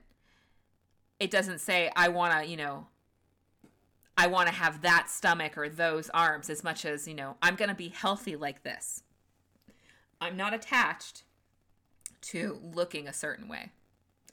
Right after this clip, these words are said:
But I think that, you know, it, just like using lots of different things in, like, magic and manifestation and stuff, it's, like, focuses for our energy, for our thought, which is energy, you know. Um,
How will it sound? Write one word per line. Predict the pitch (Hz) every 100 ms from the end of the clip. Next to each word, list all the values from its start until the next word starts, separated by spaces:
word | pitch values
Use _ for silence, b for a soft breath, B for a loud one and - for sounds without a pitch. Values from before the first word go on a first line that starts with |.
| B B B -
But | 180
I | 175
think | 175 202 185 -
that, | 160 151 147 -
you | 160
know, | 139 139 139 b b b b b b _ _
it, | - - -
just | - 214 269
like | 233 - -
using | 175 185 170 160
lots | 151 196 220
of |
different | 180 - 143
things | - 143 143 143
in, |
like, | 143 135
magic | 147 143 143 143 -
and | 147
manifestation | 147 143 143 - - 143 170 139
and | 135
stuff, | - -
it's, | - 147
like, | 143
focuses | - 247 247 135 - 107 -
for | 156
our | 143 143 -
energy, | 175 175 170 170 160 156 - B B B
for | -
our | - 143
thought, | - 156 147 170 185
which | 170
is | 170
energy, | 175 165 170 170 165 170 175
you | 165
know. | 160 147 156 B B B B
Um, | 156 147 147